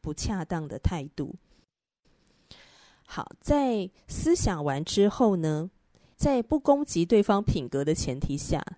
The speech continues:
来分享一下自己觉得没有得到满足的个人需求是什么。我们要知道，分享需求是非常正当的，以不攻击对方的品格的方式来分享需求。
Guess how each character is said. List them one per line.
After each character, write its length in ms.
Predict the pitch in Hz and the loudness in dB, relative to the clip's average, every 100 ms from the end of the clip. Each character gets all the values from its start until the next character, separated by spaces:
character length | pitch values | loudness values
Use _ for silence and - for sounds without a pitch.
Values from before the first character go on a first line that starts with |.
| _ | _
来 200 | 170 180 | -2 0
分 220 | - 330 | 2 0
享 220 | - 170 | 0 -4
一 40 | 143 | -4
下 200 | - 190 | -4 -2
自 120 | 262 | -4
己 220 | - 165 | -4 -6
觉 180 | 143 175 | -2 0
得 220 | 214 202 | 2 0
没 140 | 202 359 | 0 0
有 180 | 302 | 0
得 180 | - 185 | 0 0
到 320 | 208 294 233 - - - - | 2 0 -2 -8 -20 -20 -16
满 320 | - 175 143 | -2 -2 -2
足 220 | 143 156 185 | -4 2 2
的 100 | 233 | 4
个 160 | 311 | 6
人 180 | 220 165 | 6 4
需 200 | - 214 | 0 -2
求 240 | - 135 | 0 -2
是 120 | 139 190 | 0 -2
什 220 | - - | -4 -10
么。 160 | - - _ _ _ _ _ _ _ _ _ _ | -16 -18 _ _ _ _ _ _ _ _ _ _
我 100 | 170 | 0
们 80 | 202 | 2
要 120 | 220 | 2
知 160 | 202 | 2
道， 200 | 202 190 | 2 0
分 220 | 180 240 262 | 0 0 0
享 220 | 160 135 | -2 -4
需 200 | - 240 | -2 -2
求 240 | - 156 | 0 -4
是 140 | - 202 | -2 0
非 160 | 311 | 2
常 100 | 277 | 0
正 280 | 220 262 208 | 2 2 2
当 260 | 220 233 233 | 0 0 -2
的， 240 | 156 - - _ - - - | -2 -4 -18 _ -20 -20 -2
以 160 | 190 165 | 2 4
不 160 | 277 | 4
攻 300 | - 277 277 | 4 4 4
击 220 | - 160 | 0 -2
对 240 | 165 247 214 | 6 8 8
方 200 | 202 196 | 4 0
的 80 | 180 | 0
品 280 | - 165 135 | 0 -2 -4
格 180 | - 135 | -4 -2
的 120 | 151 | -2
方 320 | - 226 240 | 0 -2 0
式 280 | 240 - 175 | -2 0 0
来 240 | 151 135 | -2 -6
分 320 | 143 - 233 247 | -2 2 2 0
享 280 | - 139 135 | -4 -6 -8
需 240 | - 175 | -2 -2
求。 380 | - - - | -2 -6 -6